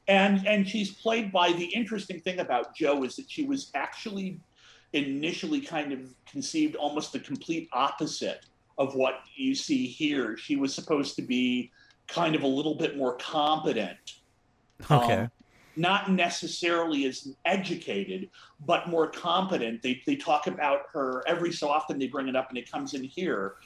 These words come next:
Speaker 1: Uh, her ability to pick locks and escapology. She's trained in some spy tradecraft.
Speaker 2: Yeah, I was reading about that. Yeah.
Speaker 1: Um, and,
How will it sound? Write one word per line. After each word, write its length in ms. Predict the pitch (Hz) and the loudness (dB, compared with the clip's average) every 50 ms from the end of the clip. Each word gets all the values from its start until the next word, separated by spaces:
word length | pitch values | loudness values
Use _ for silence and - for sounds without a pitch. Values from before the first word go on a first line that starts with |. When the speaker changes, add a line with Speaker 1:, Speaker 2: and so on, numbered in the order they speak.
| - - - _ - | -20 -20 -20 _ 0
Speaker 1:
Uh, 240 | 156 139 135 131 135 | 2 2 4 4 2
her 260 | - 180 165 143 143 | 0 0 0 2 2
ability 420 | 139 135 139 165 151 151 151 143 135 | 2 2 2 2 2 4 4 4 2
to 60 | 135 135 | 2 0
pick 280 | - - 160 - - 135 | -4 -6 -6 -6 -4 -4
locks 440 | 127 131 131 127 123 - - - | -2 0 0 0 -2 -6 -8 -6
and 120 | 143 127 123 | -4 -2 -2
escapology. 880 | 127 131 - - - 101 - - 139 127 135 135 123 - - 110 101 | -2 -2 -4 -6 -10 -10 -2 0 2 2 4 2 0 -2 -6 -8 -10
She's 240 | - - 127 113 - - | -8 -6 -8 -8 -8 -10
trained 540 | - - 151 143 143 139 139 135 135 135 - - - - _ _ - - | -10 -6 -2 -2 0 0 0 0 -2 -2 -4 -6 -20 -20 _ _ -2 -2
in 160 | 131 127 120 | 0 0 0
some 180 | - - 117 113 | -4 -4 -6 -6
spy 460 | - - - 165 151 143 139 139 131 | -6 -2 2 2 4 4 2 2 -2
tradecraft. 720 | - - - 175 165 170 170 160 156 - - - 92 - - - - - | -4 -2 0 2 2 2 0 -2 -8 -8 -6 -6 -6 -6 -8 -12 -12 -4
Speaker 2:
Yeah, 360 | 160 131 135 127 120 117 113 | 2 4 6 8 8 8 8
I 40 | 120 | 6
was 160 | 135 110 113 | 4 4 4
reading 240 | 131 123 117 123 117 | 2 4 4 2 0
about 300 | 107 104 101 98 - - | 2 0 0 0 0 -2
that. 200 | 101 98 98 98 | -2 -2 -2 -2
Yeah. 320 | 98 98 95 95 95 92 87 - _ - 151 | -2 -2 -2 -2 -4 -6 -8 -10 _ 0 2
Speaker 1:
Um, 440 | 147 139 135 131 135 135 131 131 - _ _ _ _ _ _ _ - | 4 4 4 2 0 -4 -8 -10 -12 _ _ _ _ _ _ _ -2
and, 640 | - 151 151 147 147 143 139 143 139 139 143 135 | 0 2 2 4 4 2 2 0 -2 -4 -4 -4